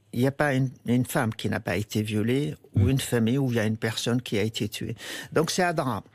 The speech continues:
Speaker 1: C'est un drame. Vous avez quatre-vingt-quinze pour cent des infrastructures qui, écoles,
Speaker 2: Mm.
Speaker 1: hôpitaux, routes,
Speaker 2: Mm.
Speaker 1: autoroutes, détruites. Il faut des générations pour construire
Speaker 2: Donc,
Speaker 1: ça.
Speaker 2: il faut,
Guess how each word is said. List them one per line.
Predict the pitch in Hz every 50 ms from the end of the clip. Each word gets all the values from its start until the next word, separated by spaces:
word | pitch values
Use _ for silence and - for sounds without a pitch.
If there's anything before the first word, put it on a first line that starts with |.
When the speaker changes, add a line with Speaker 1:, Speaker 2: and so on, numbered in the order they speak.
| _ _ - - -
Speaker 1:
C'est | - - -
un | 127 135
drame. | 135 131 117 113 - 104 - - - - - - -
Vous | - 113 131 151 165 170
avez | 160 139 147 139
quatre-vingt-quinze | - 160 143 - - - 127 127 113 107 104 - - - - _ _ - - 190 196 160 -
pour | - - 117 - -
cent | - 107 101 98
des | 98 104 120 131
infrastructures | 151 151 - - 131 127 - - - 117 117 - - - 135 127 -
qui, | - - 120 117 113 113
écoles, | 110 - - 135 123 - - - 135 127 120 113 113 135 - -
Speaker 2:
Mm. | -
Speaker 1:
hôpitaux, | 101 90 107 123 120 - - - 127 123 120 113 110
routes, | 104 120 127 127 120 98 87 -
Speaker 2:
Mm. |
Speaker 1:
autoroutes, | 107 110 - - 120 117 143 147 135 -
détruites. | - 95 143 151 - - - - 113 117 - - - - - - - -
Il | - 127
faut | 120 - 185 202
des | 190 160 151
générations | 123 143 139 127 120 117 117 123 120 - - 139 127 120
pour | - - 110 - -
construire | - - 117 - 123 131
Speaker 2:
Donc, | 117 107 -
Speaker 1:
ça. | - -
Speaker 2:
il | - 120
faut, | - - 135 160 175